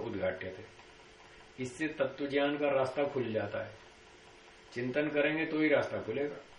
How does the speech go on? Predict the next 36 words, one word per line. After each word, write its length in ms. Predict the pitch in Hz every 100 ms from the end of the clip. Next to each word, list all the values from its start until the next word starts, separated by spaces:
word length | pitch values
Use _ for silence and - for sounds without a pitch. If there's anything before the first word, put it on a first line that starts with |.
| - - - - - - - - - - - - -
पर 140 | 127
लोग 220 | 127 135
चिंतन 340 | 131 143 151 151
ही 60 |
नहीं 160 | 156 160
करते, 400 | - - - -
जाते 300 | 123 117 147
हैं 100 | 147
कथा 240 | 143 139
में 140 | 147 151
सुन 220 | 147 143
के 140 | 147
चले 260 | 131 104 110
आते 220 | 113 113
हैं। 100 | 98 - - - - - - - - - - - 107
एक 180 | 117
वक्ता 320 | 117 113 - 123
ने 140 | 123
कहा 200 | 104 98
कि 200 | 113 131
देखो, 440 | 104 101 110 139 - - - - - - 98
लोग 380 | 92 127 156
हमारी 320 | 120 127 131 143
कथा 320 | 117 107 113
में 140 | 113
तो 100 | 104
आते 240 | 101 - 147
हैं 160 | 160
पर 120 | 147 143
हमारी 360 | 101 110 139
कथा 280 | 139 139 139
लोगों 280 | 143 143 143
में 160 | 143 131
नहीं 140 | 107
जाती। 340 | 101 95 104 - - - - - 139 -
<laughs> 1600 | - - - 139 135 107 - - - 170 156 170 165 160 170